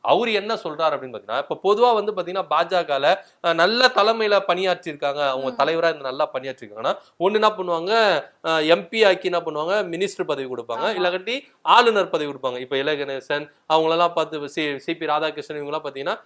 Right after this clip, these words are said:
Speaker 1: அ, நம்ம தமிழிசை சவுந்தரராஜனை கூட பாத்தீங்கன்னா நீங்க ஆளுநரா பதவிட்டாங்க. இப்ப
Speaker 2: ம்.
Speaker 1: எல் முருகனை வந்து பாத்தீங்கன்னா மத்திய இணையமைச்சரா ஆக்கியிருக்காங்க.
Speaker 2: ம்.
Speaker 1: So, அண்ணாமலையை வந்து என்ன பண்ணிருக்கணும், மத்திய இமை-,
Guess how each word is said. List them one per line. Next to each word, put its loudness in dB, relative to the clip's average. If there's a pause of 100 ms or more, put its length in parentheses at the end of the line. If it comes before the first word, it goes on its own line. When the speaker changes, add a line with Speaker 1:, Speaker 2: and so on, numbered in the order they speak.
(160)
Speaker 1:
அ, 0
நம்ம -2
தமிழிசை 0
சவுந்தரராஜனை -2
கூட -6
பாத்தீங்கன்னா -6
நீங்க -4
ஆளுநரா 0
பதவிட்டாங்க. -10
இப்ப -10
Speaker 2:
ம். 0
Speaker 1:
எல் 4
முருகனை -2
வந்து -6
பாத்தீங்கன்னா -8 (200)
மத்திய 0
இணையமைச்சரா -2
ஆக்கியிருக்காங்க. -4
Speaker 2:
ம். -12
Speaker 1:
So, 6
அண்ணாமலையை 6
வந்து -2
என்ன -2
பண்ணிருக்கணும், -10
மத்திய -6
இமை-, -10